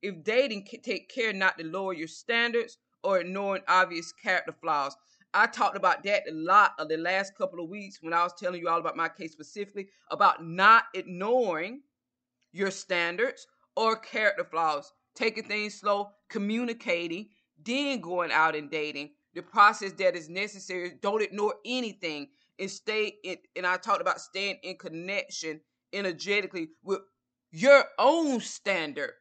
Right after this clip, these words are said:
despite how anybody else thinks and what they feel about it. Stay with your standard that matches who you are, like that. It highlights who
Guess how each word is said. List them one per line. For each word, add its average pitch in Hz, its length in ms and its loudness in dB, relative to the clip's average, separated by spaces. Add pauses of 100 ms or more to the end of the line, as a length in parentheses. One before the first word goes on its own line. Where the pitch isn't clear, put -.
(180)
despite 240 560 2
how 185 240 2
anybody 202 480 0
else - 260 -6 (100)
thinks 233 320 -2
and 165 140 -6
what 214 180 -2
they 202 280 -4
feel 254 240 0
about 156 320 2
it. 113 80 -10
Stay 220 360 -4
with - 200 -10
your 202 260 4 (120)
standard 147 640 -4 (320)
that 170 140 -2
matches 196 380 -4
who 233 220 -6
you 220 380 -2 (100)
are, 151 240 2 (300)
like 185 260 0
that. 170 280 0 (580)
It - 80 -4
highlights 220 420 6
who 190 180 -10